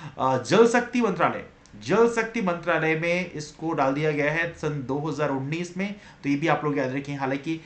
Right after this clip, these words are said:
Ministry of Drinking Water and Sanitation का फॉर्मेशन सन दो हज़ार ग्यारह में किया गया था, लेकिन दो हज़ार उन्नीस में इसको मर्ज कर दिया गया Ministry of जल शक्ति के साथ में।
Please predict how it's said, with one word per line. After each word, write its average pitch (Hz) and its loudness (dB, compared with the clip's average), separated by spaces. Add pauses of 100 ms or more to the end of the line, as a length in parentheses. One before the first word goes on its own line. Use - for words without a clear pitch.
(200)
Ministry 156 0
of 123 -6
Drinking 170 -2
Water 170 0
and 170 -6
Sanitation 160 -4
का 175 -6
फॉर्मेशन 151 -6
सन 160 -10
दो 151 -4
हज़ार 151 -2
ग्यारह 135 0
में 180 -2
किया 185 0
गया 160 -2
था, 202 -4
लेकिन 139 -6
दो 147 -6
हज़ार 147 -4
उन्नीस 143 -6
में 160 -10
इसको 147 -10
मर्ज 147 -4
कर 165 -4
दिया 151 -2
गया 185 -2 (280)
Ministry 190 2
of 151 -4
जल 156 2
शक्ति 160 -4
के 165 0
साथ 131 -2
में। - -14